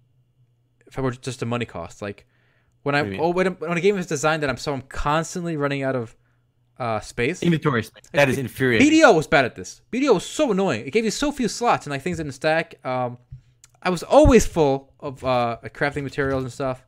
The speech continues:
Speaker 1: in B D O. I just, I wanted to do more of the crafting, uh, quest and stuff, the side quest, but I just didn't wanna carry the shit around 'cause there's so few inventory slots. So that was annoying.
Speaker 2: Neverwinter was the same way too. I hate running out of inventory space. I know in, in, in Bless it kind of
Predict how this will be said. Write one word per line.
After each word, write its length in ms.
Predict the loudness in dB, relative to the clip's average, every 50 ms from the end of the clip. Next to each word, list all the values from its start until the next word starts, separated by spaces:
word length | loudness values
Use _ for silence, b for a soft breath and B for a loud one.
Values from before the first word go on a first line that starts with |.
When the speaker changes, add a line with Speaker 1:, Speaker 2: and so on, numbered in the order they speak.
| _ _
Speaker 1:
in 60 | -14 -8
B 100 | -6 -4
D 120 | -2 -2
O. 100 | -2 -2 -4
I 80 | -6
just, 160 | -6 -6 -12 b b b b b b 2
I 100 | 4 6
wanted 240 | 6 4 4 2
to 80 | 0 0
do 100 | 0 0
more 220 | 0 0 -2 -2
of 60 | -2 -4
the 60 | -6
crafting, 560 | -4 -2 -2 -2 -2 -2 -4 -6 -6 -6 -6
uh, 320 | -4 -4 -2 -2 -4 -4
quest 380 | -6 -6 -2 -2 -2 -2 -4 -8
and 80 | -14 -6
stuff, 260 | -2 -2 -2 -2 -6 _ _ _
the 80 | -8
side 200 | -6 -4 -4 -4
quest, 320 | -4 -4 -6 -6 -8 -16 b b b b b b b _
but 100 | 0 2
I 40 | 2
just 160 | 0 2 2
didn't 180 | 4 4 4
wanna 140 | 2 0 -4
carry 220 | -2 -2 -2 -2 -2
the 80 | -2
shit 200 | -4 -4 -6 -6
around 240 | -6 -6 -8 -10 -12
'cause 100 | -12 -10
there's 120 | -10 -10
so 220 | -6 -4 -2 -4 -4
few 340 | -4 -10 -6 -4 -2 -2 -2
inventory 320 | -4 -6 -8 -8 -10 -10
slots. 320 | -10 -12 -12 -12 -14 -14
So 100 | -14 -10
that 60 | -8 -8
was 120 | -8 -8
annoying. 320 | -8 -10 -10 -12 -16 -18 -20 _ _ _ _ _ _ _ _ -20 -20 -20 _ _ _ _ _ _ -2
Speaker 2:
Neverwinter 340 | 0 0 0 0 -2 -4 -4
was 120 | -4 -4
the 60 | -4
same 220 | -4 -4 -4 -2 -2
way 140 | -4 -6
too. 160 | -8 -10 -10 -6
I 120 | -2 -2 -2
hate 540 | -2 -6 -2 2 4 4 4 2 -2 _ _ _ _ _
running 220 | -2 -2 0 0
out 40 | -2
of 60 | -4
inventory 220 | -6 -8 -10 -12 -12
space. 340 | -12 -14 -14 -14 -16 -16 -8 -4
I 60 | -2
know 160 | -2 -2 -2
in, 100 | -4 -4
in, 120 | -6 -6
in 180 | -6 -6 -6 -4
Bless 260 | -2 -2 -2 -2 -2 -6
it 40 |
kind 180 | -4 -2 -2 -2
of 140 | -2 -4